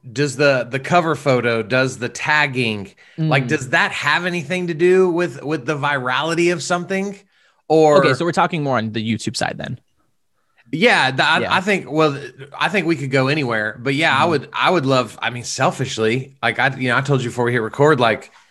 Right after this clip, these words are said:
Speaker 1: I think my content is killer on YouTube,
Speaker 2: Mm-hmm.
Speaker 1: but nobody knows it's there.
Speaker 2: Yeah.
Speaker 1: And so what are,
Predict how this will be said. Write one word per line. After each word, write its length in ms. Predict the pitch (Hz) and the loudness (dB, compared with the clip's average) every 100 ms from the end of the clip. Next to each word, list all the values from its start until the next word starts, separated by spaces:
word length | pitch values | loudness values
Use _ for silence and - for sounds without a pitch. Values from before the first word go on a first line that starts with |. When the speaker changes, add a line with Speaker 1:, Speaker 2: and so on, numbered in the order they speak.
| _ _ _ _ _ _ | _ _ _ _ _ _
Speaker 1:
I 140 | 117 151 | -2 2
think 220 | 165 131 | 2 2
my 160 | 127 160 | 0 0
content 440 | 143 123 131 120 | 0 -2 -2 -4
is 140 | 107 | -4
killer 400 | - 160 175 123 | -2 2 4 2
on 120 | 107 110 | 0 -2
YouTube, 580 | 147 131 110 104 101 - - - | -2 -2 -4 -4 -8 -16 -18 -8
Speaker 2:
Mm-hmm. 300 | 123 113 104 | -4 -2 -2
Speaker 1:
but 100 | 127 | 2
nobody 300 | 156 151 123 | 2 4 2
knows 240 | 127 139 | 4 2
it's 160 | 110 - | 0 -6
there. 540 | 120 143 101 92 - _ _ _ _ _ - | 2 2 2 -2 -6 _ _ _ _ _ 0
Speaker 2:
Yeah. 320 | 139 123 107 - - - - | 4 4 0 -4 -20 -20 -4
Speaker 1:
And 180 | 135 139 | -2 -2
so 680 | 135 151 143 135 127 123 - _ _ - | 0 2 4 4 2 -2 -10 _ _ -4
what 280 | 127 170 | 0 2
are, 240 | 190 160 | 2 0